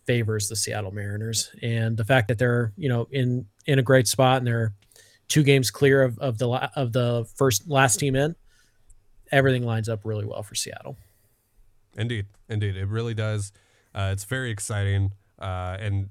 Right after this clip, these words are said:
Speaker 2: any sort of buffer that you can get, uh, that you can get yourself here over the next eight games against the, uh, you know, in the final games against teams above five hundred, that's great. <laughs> I mean, like, if you can go through the next eight games and win, like,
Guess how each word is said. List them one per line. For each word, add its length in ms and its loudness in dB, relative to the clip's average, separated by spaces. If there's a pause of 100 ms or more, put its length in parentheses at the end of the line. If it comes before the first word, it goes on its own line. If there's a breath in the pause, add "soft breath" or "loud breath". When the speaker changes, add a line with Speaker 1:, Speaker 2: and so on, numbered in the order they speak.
Speaker 2:
any 220 -4
sort 240 -6
of 140 -4
buffer 260 -6
that 140 -4
you 80 -6
can 120 0
get, 240 -4 (160)
uh, 220 -2
that 140 -6
you 80 -6
can 100 -4
get 160 -4
yourself 480 -6
here 320 -2 (240 soft breath)
over 160 -4
the 80 -2
next 440 -6
eight 280 -10
games 580 -6
against 380 -4
the, 320 -2
uh, 80 -2
you 220 -6
know, 60 0
in 100 -2
the 60 -6
final 340 -6
games 360 -2
against 360 -6
teams 360 -4 (220 soft breath)
above 320 -8
five 200 -4
hundred, 360 -2 (640 soft breath)
that's 180 -6
great. 300 -6 (220)
<laughs> 200 -18
I 60 -2
mean, 260 -4
like, 140 -2
if 80 -2
you 100 -6
can 120 -8
go 160 -4
through 140 -6
the 60 -4
next 260 -6
eight 140 -8
games 360 -4
and 80 -6
win, 160 -2
like, 280 -14